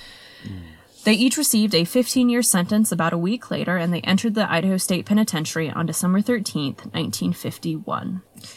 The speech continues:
So here is her intake form. So race, so we know, you know, name, Kay Goddard, uh, crime, burglary, first degree, sentence fifteen years, race, white, sex,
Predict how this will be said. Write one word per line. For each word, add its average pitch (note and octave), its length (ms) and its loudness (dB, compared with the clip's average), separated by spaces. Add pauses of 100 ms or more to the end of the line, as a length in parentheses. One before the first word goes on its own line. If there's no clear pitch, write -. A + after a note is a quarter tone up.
(280)
So F#3+ 220 2
here A#3 320 2
is G3 300 0
her E3 440 0 (100)
intake F3+ 380 2
form. - 420 -8 (240)
So - 520 0
race, A3 540 2 (100)
so - 160 2
we E3 100 2
know, D#3 220 0
you C3 120 -2
know, F2+ 180 -4 (580)
name, G#3 520 6
Kay E3+ 180 0
Goddard, E3 420 0 (420)
uh, D#3 380 -2
crime, G3+ 380 4
burglary, F3 400 2
first - 320 -6
degree, F#3+ 320 0
sentence F#3+ 520 2
fifteen G#3+ 480 2
years, E3+ 520 0 (520)
race, G3 440 2
white, F3+ 400 0 (160)
sex, - 520 0